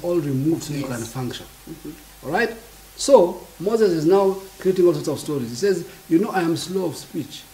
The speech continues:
Speaker 1: I'm not eloquent." This is a guy who was trained and versed in Egypt. <laughs> Highly trained. What does that tell you?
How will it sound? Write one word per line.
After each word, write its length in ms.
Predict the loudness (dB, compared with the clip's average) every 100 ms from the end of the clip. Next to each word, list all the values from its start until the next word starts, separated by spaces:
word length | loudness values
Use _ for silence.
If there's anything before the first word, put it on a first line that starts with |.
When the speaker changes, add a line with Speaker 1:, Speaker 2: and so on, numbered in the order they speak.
| -20 -14 0
Speaker 1:
I'm 120 | 2
not 220 | 2 0
eloquent." 420 | 0 -2 -2 -10 -12 -20 -10
This 100 | -4
is 60 | -2
a 100 | 0
guy 340 | 0 0 -2 -6 0
who 80 |
was 240 | 0 0 -8 -10
trained 360 | -6 -4 -6
and 160 | -6 -8
versed 460 | -8 -8 -8 -10
in 60 | -10 -10
Egypt. 360 | -10 -14 -16 -18 -16 -16 -16 -18
<laughs> 440 | -18 -20 -20 -20 -18
Highly 540 | -10 -6 2 2 2
trained. 400 | -4 -6 -6 -8 -16 -20 -20 -18 -8
What 100 | -6
does 120 | -4
that 180 | -6 -8
tell 160 | -10
you? 200 | -10 -14